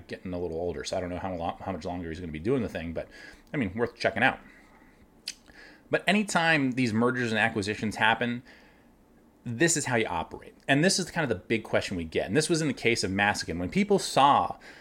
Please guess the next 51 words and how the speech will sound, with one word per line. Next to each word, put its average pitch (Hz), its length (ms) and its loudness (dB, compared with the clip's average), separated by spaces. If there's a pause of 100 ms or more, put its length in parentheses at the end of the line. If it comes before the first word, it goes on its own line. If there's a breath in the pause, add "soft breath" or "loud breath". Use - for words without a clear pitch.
(200 loud breath)
you 113 100 2
know, 104 60 2
Massican 120 340 4
got 98 220 0
purchased, 98 480 0
and 101 200 -2
the 110 40 0
same 147 200 0
thing 127 180 -2
happened 104 420 -2
with 90 180 -2
Joseph - 320 -2
Phelps. - 640 0
Um, 95 180 0
I 95 60 0
didn't 127 180 -2
really 113 200 4
run 107 180 4
into 101 200 -2
anybody 92 440 -2
who 92 120 -4
was 82 220 -4
hugely 104 480 -2
affected 92 320 -2
by 85 120 0
Schaefer, 107 440 2
although 92 220 2
I 87 60 -4
know 90 140 -2
there 85 120 -2
are - 20 -6
probably 101 320 0
some 95 220 -2
of 90 80 -6
you 90 140 -2
out 90 180 0
there 90 180 2
that 82 220 -2
are 73 160 -4 (420 loud breath)
big 107 180 2
Schaefer 101 360 0
fans. 98 280 -4
I've 82 140 -2
been 85 120 -4
a - 20 -8
big 80 180 -6
Schaefer - 300 -6
fan, 87 300 -8
for 87 100 -8
that 85 180 -8
matter. 85 300 -6